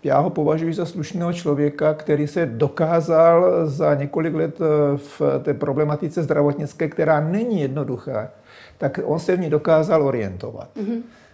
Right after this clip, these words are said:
Speaker 1: Poměrně dobře.
Speaker 2: Pane Svobodo, ehm, jak, co vypovídá fakt, že za posledních osm měsíců došlo opravdu k pěti změnám na postu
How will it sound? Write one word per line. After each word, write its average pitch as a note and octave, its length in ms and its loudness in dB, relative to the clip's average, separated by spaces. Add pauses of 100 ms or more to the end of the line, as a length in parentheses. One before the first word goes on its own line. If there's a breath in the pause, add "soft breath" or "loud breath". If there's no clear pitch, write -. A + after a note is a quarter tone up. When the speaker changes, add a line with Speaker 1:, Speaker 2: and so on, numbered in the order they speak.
(160 loud breath)
Speaker 1:
Poměrně C3 500 -4
dobře. G2+ 300 -10 (800 loud breath)
Speaker 2:
Pane G#3 180 -2
Svobodo, A#3 320 0 (240)
ehm, F3+ 480 -2 (600)
jak, G3 180 0 (420)
co A#3 120 -6
vypovídá G#3+ 720 -2 (240)
fakt, - 420 -6 (300)
že F#3 440 -4
za F3+ 160 -4
posledních G#3 440 -4
osm G#3 220 -6
měsíců G3+ 360 -2
došlo F#3 260 -6
opravdu F#3+ 340 -6
k - 100 -12
pěti G#3+ 360 0
změnám G3 360 4
na G3 80 -2
postu G3 440 -2